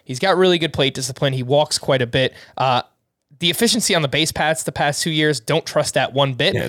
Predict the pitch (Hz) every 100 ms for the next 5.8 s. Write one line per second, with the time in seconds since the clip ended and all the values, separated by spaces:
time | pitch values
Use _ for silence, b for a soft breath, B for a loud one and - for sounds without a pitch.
0 | 85 113 101 - - - 156 147 - 190
1 | 190 127 - 180 151 - 147 131 127 120
2 | 120 110 110 113 101 107 90 95 87 -
3 | 101 90 95 95 b b b b b -
4 | 127 123 139 143 143 135 131 120 - 117
5 | 120 98 - 101 80 - - -